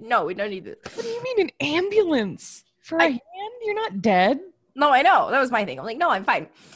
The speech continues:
Speaker 1: Um, so he calls over the nurse and she's like, "Yeah, you have to go to the hospital because it's campus policy.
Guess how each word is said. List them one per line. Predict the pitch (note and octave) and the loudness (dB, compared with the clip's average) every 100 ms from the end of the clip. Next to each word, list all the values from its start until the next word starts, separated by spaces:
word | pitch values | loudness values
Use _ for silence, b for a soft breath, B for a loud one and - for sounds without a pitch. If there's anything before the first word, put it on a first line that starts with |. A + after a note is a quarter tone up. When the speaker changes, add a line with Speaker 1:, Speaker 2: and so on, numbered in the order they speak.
| B _ | B _
Speaker 1:
Um, | B3 D4 C#4 A#3+ G#3 b b b b | 0 0 -2 -6 -12 b b b b
so | - - D#4 C#4+ | -12 2 4 4
he | D4 F#4+ | 2 0
calls | F4+ D#4 | 2 0
over | D4 C4+ C4 | 0 -4 -6
the | G3+ | -6
nurse | F3 E3 - | -4 -6 -8
and | B3 | -12
she's | - A3+ | -10 -8
like, | A3+ | -2
"Yeah, | A3+ | 0
you | G#3+ A3 | 0 0
have | G#3 G#3 | -2 -2
to | A3 | -6
go | A3+ | -4
to | G#3 | -4
the | G3 | 0
hospital | F#3 F#3 F#3+ F3+ F3 E3+ | -2 -2 -6 -4 -4 -4
because | G#3+ G#3 G3 | -6 -4 -6
it's | - - | -8 -12
campus | A3 F#3 D#3+ | -10 -8 -10
policy. | - A#3+ F#3+ D#3 - C3 B2+ | -4 0 2 0 -6 -8 -8